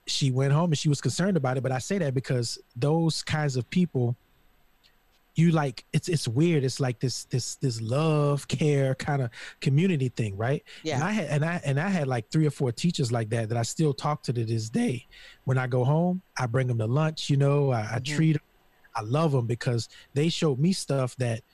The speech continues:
Speaker 1: I've never been, I've never, kids around, black kids around America have never experienced. Like, we had African American history in our class, and the teacher that brought it, she had to fight to get it in the curriculum. I mean, literally fight,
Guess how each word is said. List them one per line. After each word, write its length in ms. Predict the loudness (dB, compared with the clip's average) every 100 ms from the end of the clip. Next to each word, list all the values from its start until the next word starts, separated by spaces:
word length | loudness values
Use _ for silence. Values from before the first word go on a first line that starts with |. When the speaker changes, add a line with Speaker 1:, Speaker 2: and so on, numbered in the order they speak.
| _ _ _ _ -4
Speaker 1:
I've 280 | -2 0
never 340 | 0 2 2 2
been, 260 | 4 2 0
I've 200 | -2 0
never, 220 | 2 0
kids 420 | -2 0 2 2 2
around, 240 | 2 2
black 220 | -2 0
kids 220 | 0 2
around 240 | 2 0 0
America 320 | 0 0 0
have 140 | 0
never 260 | 0 0 0
experienced. 480 | -4 -4 -2 0 0
Like, 220 | -2 -4 -14 -20 _
we 120 | 2 2
had 140 | 2
African 360 | -2 -4 0 2
American 300 | 2 2 2
history 300 | 2 0 0
in 60 |
our 120 | 0 -2
class, 320 | -2 -2 0
and 100 | -2
the 40 |
teacher 360 | 0 -2 0 0
that 200 | 0 0
brought 240 | 0 2
it, 140 | 0 -4 -18 -20 _ -8
she 240 | 0 2
had 180 | 2 -2
to 80 | -6
fight 340 | -2 -4 -2
to 80 | -2
get 200 | 0 2
it 100 | 2
in 120 | 0
the 80 | -2
curriculum. 540 | -2 -2 -2 -6 -8 -2
I 100 | 2
mean, 240 | 2 2
literally 420 | 2 2 2 2
fight, 400 | -2 -4 -4 -4